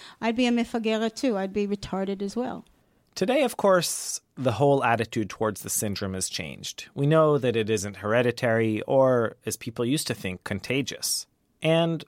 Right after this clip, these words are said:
Speaker 2: with the advances in testing during the pregnancy, the prevalence of Down syndrome has gone way down. Statistics in Israel show that about one in eight hundred pregnancies is of a baby with Down syndrome. Officially, about ninety-five percent of those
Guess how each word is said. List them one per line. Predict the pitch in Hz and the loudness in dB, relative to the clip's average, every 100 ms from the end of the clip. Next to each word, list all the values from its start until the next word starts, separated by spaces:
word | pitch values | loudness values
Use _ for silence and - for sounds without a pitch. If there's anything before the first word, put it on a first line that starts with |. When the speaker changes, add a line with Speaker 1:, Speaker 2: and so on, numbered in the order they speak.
| _ - | _ -2
Speaker 2:
with | 160 240 | 0 2
the | 165 | 0
advances | 147 185 247 233 151 | 2 0 0 -2 -2
in | 123 | 0
testing | 139 139 - 156 | 0 0 0 0
during | 135 127 | 0 0
the | 123 | 0
pregnancy, | - 147 147 120 - 104 92 | -2 -2 -2 -2 -2 -4 -4
the | - | -6
prevalence | - 165 175 151 127 | -2 -2 0 -2 -2
of | 107 | 0
Down | 123 131 | 0 0
syndrome | - 117 127 117 110 | -2 -4 -4 -4 -4
has | 113 101 - - - | -4 -4 -6 -6 -2
gone | 117 113 101 | 0 0 0
way | 107 107 | 2 2
down. | 90 - 57 55 - _ _ _ | 0 -4 -6 -12 -18 _ _ _
Statistics | - - 139 180 175 196 - | -6 -4 -2 0 0 0 2
in | 147 | 2
Israel | 151 - 123 107 | 2 4 2 2
show | - 123 117 | 2 2 4
that | 117 110 | 2 0
about | 120 110 117 113 - _ | 0 4 4 2 -2 _
one | 120 131 139 | -4 2 2
in | 135 117 | 2 0
eight | 135 127 | -2 -2
hundred | 127 117 113 | -4 -4 -4
pregnancies | - 107 107 101 - 95 | -2 -4 -4 -6 -6 -8
is | 87 - | -6 -6
of | 98 | -4
a | |
baby | 92 101 95 | -2 -2 -2
with | 95 - | -4 -4
Down | 92 90 | -4 -2
syndrome. | - - - - - - _ _ _ - | -4 -10 -12 -14 -16 -20 _ _ _ -8
Officially, | - 226 - 180 | 0 0 2 2
about | 120 113 110 | 4 2 2
ninety-five | 113 123 120 - 113 110 | 2 0 -2 0 -2 -2
percent | 110 - 107 104 | -4 -2 -4 -4
of | 92 | -6
those | 90 - - - - | -6 -6 -8 -8 -8